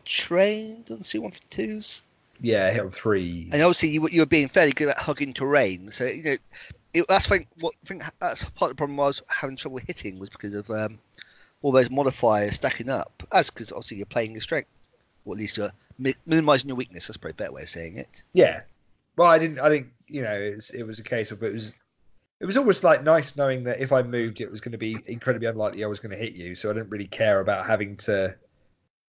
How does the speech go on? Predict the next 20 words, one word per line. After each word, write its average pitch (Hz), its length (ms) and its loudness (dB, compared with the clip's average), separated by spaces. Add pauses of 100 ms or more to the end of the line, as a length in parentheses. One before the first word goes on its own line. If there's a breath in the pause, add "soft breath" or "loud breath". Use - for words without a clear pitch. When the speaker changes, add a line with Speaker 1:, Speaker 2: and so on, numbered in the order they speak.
(160)
Speaker 2:
balance 113 460 2
out 107 360 4
getting 104 240 -4
clear - 140 4
Speaker 1:
Yeah. - 100 8
Speaker 2:
line 101 40 4 (200)
of - 60 -20
sight 110 260 2
to 104 120 -6
you. 98 420 2
I 98 60 2
just 101 200 -6
Speaker 1:
Mm-hmm. - 140 -12
Speaker 2:
drove 104 280 6
through 101 240 -2
whatever 101 300 -2
was 101 160 -4
in 101 80 -8
the 98 80 -4
way. 92 380 0